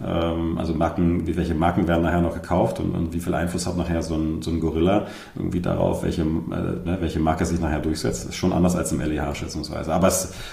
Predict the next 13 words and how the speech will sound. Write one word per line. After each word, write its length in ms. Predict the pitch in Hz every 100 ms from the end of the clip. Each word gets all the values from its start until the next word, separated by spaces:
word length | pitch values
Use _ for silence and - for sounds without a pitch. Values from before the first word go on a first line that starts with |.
| -
und 120 | -
dann 120 | 95 98
hast 160 | 98
du 60 | 101
natürlich 260 | 87 95
diese, 380 | 90 90 90 90
diese 180 | 87 87
lokale 680 | 87 87 90 90 95 92 87
Anlieferungsthematik, 1200 | 98 104 92 90 92 87 85 - 82 78 - 82 -
ja? 180 | - 90 - - - - -
Ähm, 220 | - 85 87
das 180 | -
heißt, 320 | 170 - -